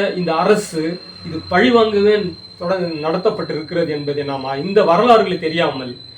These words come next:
நாம் என்னவோ வந்து மேம்போப்பாக, போக்காக, அஹ், திருமாவளவன் நம்மை காப்பாற்றி விடுவான், திராவிட கட்சிகள் நம்மை காப்பாற்றி விடும் என்றெல்லாம் நாம் வந்து இன்னைக்கு பேசிக் கொண்டிருக்கோமே முட்டாள்தனமாக. இது பழி வாங்குகின்ற நடவடிக்கை. பறையர்களை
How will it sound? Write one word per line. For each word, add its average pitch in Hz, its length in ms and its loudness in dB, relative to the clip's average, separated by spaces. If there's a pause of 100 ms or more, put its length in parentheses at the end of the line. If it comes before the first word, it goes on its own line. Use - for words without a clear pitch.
(260)
நாம் 180 240 4
என்னவோ 240 220 10 (200)
வந்து 208 180 2 (220)
மேம்போப்பாக, 214 760 4
போக்காக, 180 340 2 (680)
அஹ், 170 240 2
திருமாவளவன் 190 640 6
நம்மை 156 180 -2 (100)
காப்பாற்றி 170 400 -2
விடுவான், 170 340 2 (680)
திராவிட 196 400 6
கட்சிகள் 185 340 -2
நம்மை 156 140 -2 (100)
காப்பாற்றி 175 460 -2
விடும் 180 320 0
என்றெல்லாம் 160 500 -2
நாம் 139 160 -8 (100)
வந்து 160 240 -8
இன்னைக்கு 143 360 -8
பேசிக் 185 240 -6
கொண்டிருக்கோமே 139 440 -10
முட்டாள்தனமாக. 147 680 -2 (680)
இது 143 160 -8 (320)
பழி 170 240 0
வாங்குகின்ற 151 420 -4 (100)
நடவடிக்கை. 135 500 -10 (280)
பறையர்களை 151 600 0